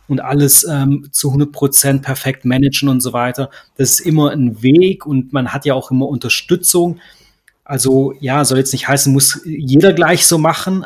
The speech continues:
aber Lukas, sag uns du vielleicht einfach mal in deiner jetzigen Situation nach vielen Jahren Erfahrung,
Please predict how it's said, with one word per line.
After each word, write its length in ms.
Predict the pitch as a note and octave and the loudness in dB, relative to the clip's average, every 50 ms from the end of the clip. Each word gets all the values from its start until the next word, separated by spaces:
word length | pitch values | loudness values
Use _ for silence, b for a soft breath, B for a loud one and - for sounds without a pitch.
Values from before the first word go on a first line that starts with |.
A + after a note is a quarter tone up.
| - | -8
aber 560 | _ C3+ C#3 C3+ C3+ C#3+ C#3+ C#3+ C#3+ - - _ _ | _ -4 -2 0 2 4 4 2 0 -4 -14 _ _
Lukas, 480 | E3+ C#3+ D3+ D3 - D#3 D3 C#3 C#3+ | -6 -6 -6 -2 0 0 0 0 0
sag 360 | - C3 D3 D3+ D3 - - | -2 -2 -2 -4 -4 -6 -10
uns 300 | - F3+ D3+ C3+ - - | -6 -4 -2 -2 -2 -2
du 160 | - D#3+ F#3 G#3+ | 0 0 0 0
vielleicht 400 | G#3+ - - B2+ B2+ B2 B2 - | 0 -2 0 2 2 2 0 -2
einfach 280 | C3 B2 A#2 - - | -6 -6 -6 -8 -4
mal 120 | B2+ B2+ C3 | -2 0 0
in 60 | B2 | 2
deiner 200 | B2 B2+ B2+ B2 | 0 0 0 0
jetzigen 540 | B2 A#2 C3 D3 C#3 - - D#3 C3+ B2+ B2+ | 2 2 2 0 0 0 -4 -2 -2 -2 -4
Situation 580 | B2+ C3+ C3+ - - B2 B2 - - C3 A#2+ | -4 -4 -4 -4 -8 -8 -6 -6 -6 -4 -4
nach 200 | A#2 A#2+ A2+ - B B B B | -2 -4 -6 -6 B B B B
vielen 380 | _ - - - D3 D#3+ F3 E3 | _ -16 -4 -2 0 0 2 2
Jahren 440 | C#3+ C3 B2+ B2+ C3 C3+ B2+ C3 C3 | 0 0 2 0 0 0 -2 -2 -4
Erfahrung, 600 | B2+ A#2+ - - C3 B2+ B2+ B2+ B2+ C3+ C3+ | -4 -6 -6 -2 0 0 0 2 0 -2 -2